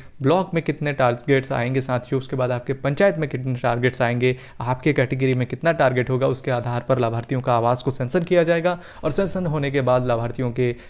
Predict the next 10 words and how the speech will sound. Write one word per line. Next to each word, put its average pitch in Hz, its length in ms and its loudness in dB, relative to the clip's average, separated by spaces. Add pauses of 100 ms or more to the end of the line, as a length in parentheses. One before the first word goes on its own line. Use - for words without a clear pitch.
(120)
खाते 127 320 -2
में 120 100 -2
जो 120 100 -6
पैसे 127 340 -2
हैं, 120 220 -2
वो 123 340 0 (120)
ट्रांसफ़र 120 480 -2 (140)
कर 131 140 2
दी 113 160 -2
जाएगी। 120 440 0